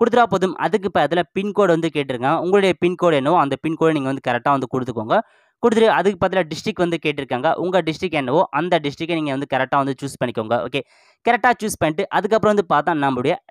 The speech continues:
லே-, நியரஸ்ட் லேண்ட்மார்க் வந்து கேக்குறாங்க. So, இந்த பாக்ஸ் இருக்கு பாருங்க, செக் பாக்ஸ்ல போயிட்டு உங்களுடைய நியரஸ்ட் லேண்ட்மார்க் ஏதாச்சும் நீங்க வந்து கொடுத்துட்டு சப்மிட் அப்படின்ற ஆப்ஷன் வந்து கொடுத்தா போதும். மேப்ல வந்து பார்த்தோன்னா அந்த இது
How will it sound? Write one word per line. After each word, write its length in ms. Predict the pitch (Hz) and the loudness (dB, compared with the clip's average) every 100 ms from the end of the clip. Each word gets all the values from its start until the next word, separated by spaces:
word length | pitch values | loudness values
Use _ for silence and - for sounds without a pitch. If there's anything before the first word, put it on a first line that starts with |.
| 143 | -2
லே-, 160 | 185 202 165 | 0 0 0
நியரஸ்ட் 320 | 202 220 202 147 160 | 2 2 0 -2 0
லேண்ட்மார்க் 480 | 196 202 190 147 160 | 0 2 0 0 -2
வந்து 120 | 160 | -2
கேக்குறாங்க. 360 | 147 123 110 165 262 _ _ _ | -2 -2 -2 -2 -2 _ _ _
So, 60 | 202 | 0
இந்த 120 | 202 190 175 151 143 | 4 6 4 2 2
பாக்ஸ் 240 | 185 226 208 | 2 2 -2
இருக்கு 160 | 175 156 | -2 -2
பாருங்க, 240 | 135 151 170 - | 0 2 0 0
செக் 200 | 220 196 | -4 0
பாக்ஸ்ல 320 | 226 - 170 135 | -2 0 -4 -2
போயிட்டு 200 | 131 156 | -4 -4
உங்களுடைய 200 | 151 156 151 | 0 0 0
நியரஸ்ட் 320 | 185 208 - 143 | 0 0 -4 -2
லேண்ட்மார்க் 380 | 175 202 196 170 151 | 0 2 0 0 0
ஏதாச்சும் 280 | 160 160 | -2 -2
நீங்க 120 | 151 147 | -2 -2
வந்து 140 | 156 | 0
கொடுத்துட்டு 320 | 147 139 120 220 - _ _ - | -2 -2 0 0 -2 _ _ -2
சப்மிட் 340 | 240 240 254 - | 2 2 0 -2
அப்படின்ற 260 | 160 180 165 | 0 2 2
ஆப்ஷன் 220 | 151 - 165 | 0 0 -2
வந்து 140 | 185 | 0
கொடுத்தா 220 | 156 156 165 139 | 0 2 0 2
போதும். 200 | 160 156 165 | -2 0 0
மேப்ல 260 | 208 - 170 | 0 2 0
வந்து 120 | 175 156 | 2 0
பார்த்தோன்னா 260 | 131 170 147 | 0 2 2
அந்த 100 | 135 | 2
இது 80 | 147 | 2